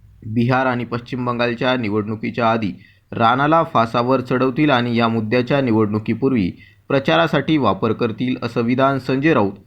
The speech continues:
यांनी केलं होते. राणाला भारतात आणले गेले असेल तर प्रशासनाचे आणि तपास यंत्रणांचे कौतुक केले पाहिजे. त्यासाठी भाजपने श्रेय घ्यायचे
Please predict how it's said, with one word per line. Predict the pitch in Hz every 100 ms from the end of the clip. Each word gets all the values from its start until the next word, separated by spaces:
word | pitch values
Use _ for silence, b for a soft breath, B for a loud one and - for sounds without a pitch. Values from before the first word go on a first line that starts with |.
| _ -
यांनी | 131 135 123
केलं | 123 104
होते. | 95 87 - _ _ _ _ _ _ _
राणाला | - 117 123 135 131
भारतात | 104 98 131 123
आणले | 120 123
गेले | 120 117 120
असेल | 120 131 143 127
तर | 120
प्रशासनाचे | 113 120 135 127 131 127 127
आणि | 139 120
तपास | 117 117 135 135
यंत्रणांचे | 135 113 120 117 117 117
कौतुक | 123 117 127 -
केले | 104
पाहिजे. | 92 90 85 - - b b b
त्यासाठी | 139 143 147 143 160
भाजपने | 131 110 127 127 131
श्रेय | 123 131 131 131
घ्यायचे | 110 107 139 139